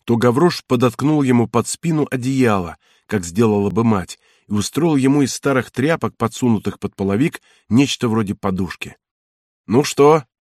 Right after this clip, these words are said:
у меня неплохо, правда?» обратился он к старшему.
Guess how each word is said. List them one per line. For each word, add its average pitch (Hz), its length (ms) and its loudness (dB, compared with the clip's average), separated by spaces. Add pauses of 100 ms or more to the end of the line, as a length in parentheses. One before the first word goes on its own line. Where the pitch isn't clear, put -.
(460)
у 104 100 0
меня 127 360 4
неплохо, 160 500 2
правда?» 139 480 -2 (240)
обратился 107 540 -2
он 107 100 2
к - 60 -12
старшему. 85 580 -6